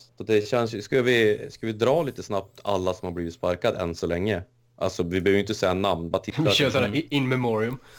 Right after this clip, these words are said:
Speaker 1: Ja.
Speaker 3: Men så här då, jag s-, jag, jag såg precis en tweet, eh, om exakta antalet folk som har fått gått, som folk som man vet om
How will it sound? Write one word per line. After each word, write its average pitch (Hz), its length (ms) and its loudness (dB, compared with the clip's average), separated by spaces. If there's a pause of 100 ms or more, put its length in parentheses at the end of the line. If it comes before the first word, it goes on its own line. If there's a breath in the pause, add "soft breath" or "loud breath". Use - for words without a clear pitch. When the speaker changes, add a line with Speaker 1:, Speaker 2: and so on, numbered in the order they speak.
(200 loud breath)
Speaker 1:
Ja. 123 140 6 (100)
Speaker 3:
Men 165 280 6
så 151 100 2
här 147 160 10
då, 120 60 10
jag 107 260 6
s-, 123 180 4 (140)
jag, 127 180 0 (160)
jag 117 120 -4
såg 127 280 4
precis 107 360 0
en 101 100 0
tweet, - 520 -2
eh, 98 580 -6 (340)
om 98 440 0
exakta - 380 -4
antalet 101 640 -2
folk 113 340 -2
som 98 120 -4
har 95 120 -2
fått - 460 -10
gått, - 300 -2
som 95 380 -4
folk - 680 -10
som - 160 -8
man 92 100 -2
vet 95 180 -4
om 101 200 2